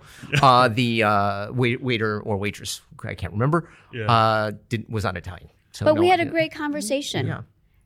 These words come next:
Speaker 3: The conversation was just fluid. We talked
Speaker 1: Yeah.
Speaker 3: about so many things.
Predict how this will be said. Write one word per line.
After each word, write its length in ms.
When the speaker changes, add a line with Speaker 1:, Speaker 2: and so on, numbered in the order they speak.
Speaker 3:
The 100
conversation 680
was 100
just 280
fluid. 440
We 100
talked 200
Speaker 1:
Yeah. 80
Speaker 3:
about 140
so 140
many 240
things. 460